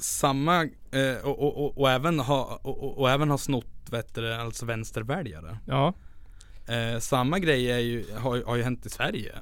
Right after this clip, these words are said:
Speaker 1: Eh, för jag menar, ja, men, eh, om vi tar i U S A, eh, West Vir-, Virginia
Speaker 2: Mm.
Speaker 1: var ju då, var ju väldigt, alltså, jag menar,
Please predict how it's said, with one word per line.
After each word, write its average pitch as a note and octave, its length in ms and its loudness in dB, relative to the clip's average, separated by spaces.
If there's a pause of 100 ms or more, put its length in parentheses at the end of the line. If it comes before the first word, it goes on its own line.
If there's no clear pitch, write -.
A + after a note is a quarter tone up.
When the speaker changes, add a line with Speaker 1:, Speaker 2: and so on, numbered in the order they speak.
(100)
Speaker 1:
Eh, B2 240 -4
för - 120 -2
jag B2+ 80 0
menar, A#2+ 380 -2 (680)
ja, B2 60 -4
men, B2 380 0
eh, A#2 340 -2
om B2+ 80 0
vi C3+ 80 4
tar C3+ 200 4
i C3+ 80 6
U C#3 140 6
S C#3 120 0
A, A#2 300 2
eh, A#2+ 280 -2 (540)
West - 360 0
Vir-, B2 520 -2 (160)
Virginia B2+ 560 0 (320)
Speaker 2:
Mm. D#3+ 320 2 (280)
Speaker 1:
var B2+ 360 6
ju A#2+ 200 2
då, B2 480 2
var A#2 260 0
ju A#2 360 -4 (120)
väldigt, A#2+ 840 -2
alltså, A2+ 640 -6
jag B2 80 2
menar, A#2 260 2